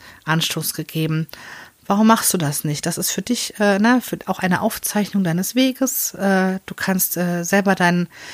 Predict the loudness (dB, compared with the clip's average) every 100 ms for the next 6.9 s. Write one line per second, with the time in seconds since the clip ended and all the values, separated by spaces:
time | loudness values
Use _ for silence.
0 | -10 -6 -2 4 4 4 0 0 0 0
1 | -2 -2 0 4 4 2 -2 0 0 0
2 | -4 -12 -4 0 0 0 -4 _ 0 2
3 | 2 0 -2 -2 -2 0 4 4 2 -2
4 | -18 -14 -10 -6 -2 -2 -2 0 0 -2
5 | -4 2 4 4 2 2 2 2 4 4
6 | 4 0 -2 -4 -2 0 2 2